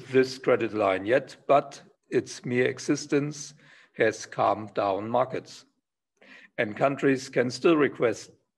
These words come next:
our pandemic crisis support until the end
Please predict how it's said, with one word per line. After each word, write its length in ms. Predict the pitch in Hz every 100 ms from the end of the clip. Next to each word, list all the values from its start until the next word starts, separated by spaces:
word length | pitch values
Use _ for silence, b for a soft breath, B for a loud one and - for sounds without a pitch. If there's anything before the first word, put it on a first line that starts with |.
| 120
our 260 | 101 104
pandemic 480 | - 101 104 98 98
crisis 400 | - 117 - 131
support 520 | 135 - 113 104 - _ b b b -
until 600 | 147 127 139 117 110 113 -
the 260 | 120 110 101
end 240 | 92 98